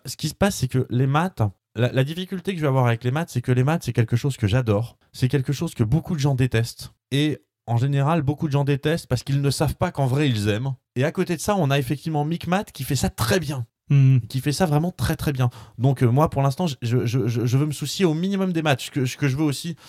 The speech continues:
Speaker 1: Et moi, une des, une des questions, euh, un, un des thèmes justement d'y penser, c'est de dire on peut expliquer la relativité, on peut expliquer la mécanique quantique sans se préoccuper des équations.
Speaker 2: Ouais.
Speaker 1: Donc, la, c'est, c'est toute la difficulté. Donc, j'essaye vraiment d'utiliser le minimum possible les maths pour dire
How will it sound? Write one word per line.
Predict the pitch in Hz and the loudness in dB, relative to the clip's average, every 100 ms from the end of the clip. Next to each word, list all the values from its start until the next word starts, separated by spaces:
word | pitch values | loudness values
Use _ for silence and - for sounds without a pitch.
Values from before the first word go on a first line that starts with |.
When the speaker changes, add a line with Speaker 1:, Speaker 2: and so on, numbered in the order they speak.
| - - | -20 -4
Speaker 1:
Et | 131 | 0
moi, | 190 - _ _ | 0 -2 _ _
une | 165 170 | 0 2
des, | 143 | 0
une | 151 156 | 0 0
des | 143 | 0
questions, | 147 139 156 135 | 0 -2 0 2
euh, | 110 104 104 - | 2 2 -2 -2
un, | 120 120 | -4 -2
un | 123 | -4
des | 123 | -4
thèmes | 123 170 | -4 -2
justement | 127 120 120 117 | -2 0 0 0
d'y | 110 | 0
penser, | 131 143 202 | -2 -2 -4
c'est | 127 | -6
de | 127 | -4
dire | 185 - | -4 -2
on | 135 127 | -4 -2
peut | 185 | -2
expliquer | 208 - - 147 165 | -2 -6 -10 -6 0
la | 131 | 2
relativité, | 120 113 117 113 113 131 | 4 2 0 -4 -6 -4
on | 123 101 | -4 -2
peut | |
expliquer | 135 - 123 127 | -6 -6 -4 -2
la | |
mécanique | 113 110 113 117 | -2 -2 -4 -4
quantique | - 117 127 - - - _ _ | -4 -4 -4 -10 -18 -20 _ _
sans | - 202 | -2 0
se | 196 | 2
préoccuper | - 180 165 196 | 2 0 2 2
des | 165 147 | 2 2
équations. | 139 135 - 98 - | 4 2 0 -6 -2
Speaker 2:
Ouais. | 131 - _ - | -4 -4 _ 0
Speaker 1:
Donc, | 123 127 | 2 4
la, | 127 123 | 2 2
c'est, | 104 - 123 117 | -2 2 2 2
c'est | - | -4
toute | 123 165 | -8 -4
la | 151 | -4
difficulté. | 151 165 - 190 | -4 0 4 4
Donc, | 139 120 - | 2 -2 -2
j'essaye | 123 135 180 | 0 2 2
vraiment | 131 131 160 196 - | 2 2 2 0 -2
d'utiliser | 117 135 151 143 170 180 - | -6 -4 -2 0 0 0 0
le | 123 | 2
minimum | 151 208 208 196 180 | 2 0 0 0 0
possible | 175 - 175 | -2 -2 -6
les | 107 110 | -4 -4
maths | 175 - | -6 -6
pour | - 113 | -6 -4
dire | 175 | -4